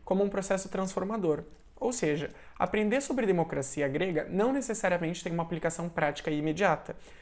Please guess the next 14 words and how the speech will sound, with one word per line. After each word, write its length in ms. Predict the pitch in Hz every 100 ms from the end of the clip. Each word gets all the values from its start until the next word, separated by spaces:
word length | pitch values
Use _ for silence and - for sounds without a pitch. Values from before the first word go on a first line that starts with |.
| - -
mas 220 | 190 240
aprender 500 | 254 220 208 190 277
sobre 220 | - 220
a 20 |
democracia 540 | 175 165 160 156 156 143
grega 400 | 143 190 156 151 - -
pode 240 | 208 208 -
causar 280 | 202 196
impactos 640 | 214 262 - 226 240 - 175
na 120 | 185
tua 340 | 190 - 302 302
constituição 600 | 214 196 - 202 - 175
de 80 | 180
sujeito 460 | 240 180 175 -